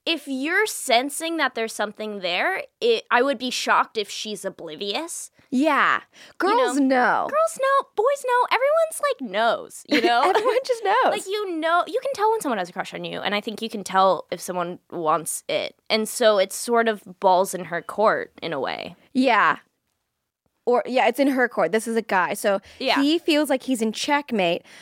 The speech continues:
Speaker 2: I guess our tip for you is to just be a friend.
Speaker 1: Yes. To, in, to the point where it still feels good to you and it's still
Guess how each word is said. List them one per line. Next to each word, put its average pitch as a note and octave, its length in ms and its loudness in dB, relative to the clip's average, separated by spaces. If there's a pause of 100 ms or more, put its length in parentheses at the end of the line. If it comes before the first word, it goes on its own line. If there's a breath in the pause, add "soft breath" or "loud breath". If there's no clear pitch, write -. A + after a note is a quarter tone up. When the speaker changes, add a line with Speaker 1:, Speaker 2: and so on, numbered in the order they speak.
(120)
Speaker 2:
I - 80 2
guess F4+ 240 0 (180)
our C#4+ 200 4
tip C4 300 -2
for A3+ 160 0
you F#3+ 480 2 (140)
is G#3 360 0
to - 180 -4
just A#3 220 0
be B3 260 0
a A#3+ 140 0
friend. A3 640 -2
Speaker 1:
Yes. G#3+ 480 -4
To, - 140 -4
in, F4 260 2 (300)
to F4 260 2
the F4+ 140 -2 (320)
point C#4+ 380 -2
where C4 120 4
it - 220 -2
still C4+ 400 2
feels C4 480 0
good A3 340 0
to - 140 -6
you G#3+ 180 2
and G#3 80 -2
it's G3 160 -6
still G#3 460 -4